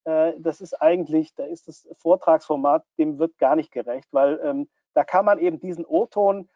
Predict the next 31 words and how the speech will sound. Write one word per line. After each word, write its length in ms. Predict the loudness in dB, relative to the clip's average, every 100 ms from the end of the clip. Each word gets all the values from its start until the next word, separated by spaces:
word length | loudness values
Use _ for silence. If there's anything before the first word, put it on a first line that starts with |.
| _ _ _
der 100 | 0
mich 220 | 0 -4
fasziniert 680 | -2 -2 -2 -4 -2 -4 -2
hat, 220 | -2 -2
von 220 | -2 -8 -8
dir, 300 | -2 0 0
lieber 280 | 0 -2
Silke, 360 | -2 -2 0 0
und 200 | -2 -2
auch 200 | -2 -2 _
dir, 140 | -6
lieber 260 | -4 0 2
Martin, 400 | 2 0 -4 -8 _ _
diesen 200 | -12 -8
O-Ton 340 | -4 -2 -2 -2
kann 160 | 0
man 120 | 0
nicht 80 | 0
in 80 | 0
eine 160 | 0 0
Präsentation 640 | -2 -4 -8 -6 -6 -6
packen. 260 | -10 -12 0
Denn, 260 | 0 0 -8 _ _ _
ähm, 320 | -2 0 -2
das 280 | 0 0 -2
für 200 | -2 0
alle, 460 | 2 2 2 2 -2
äh, 140 | -8 -12
Zuhörerinnen 1040 | _ -14 -10 -8 0 2 2 0 -2 -4
und 140 | -10 -12
Zuhörer, 500 | -8 -2 0 0